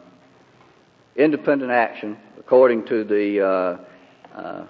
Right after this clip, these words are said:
basis for that action identified in Banker's Mortgage Company case,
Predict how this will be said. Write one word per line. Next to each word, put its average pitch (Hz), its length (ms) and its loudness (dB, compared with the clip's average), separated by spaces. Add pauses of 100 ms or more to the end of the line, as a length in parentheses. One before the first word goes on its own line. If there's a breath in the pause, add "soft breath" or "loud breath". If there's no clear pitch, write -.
(140)
basis 143 420 6
for 113 100 -6
that 110 340 2
action 110 420 0
identified 113 640 2
in 98 100 -4
Banker's 117 440 -2 (100)
Mortgage 107 560 0
Company 101 300 -6
case, 104 380 0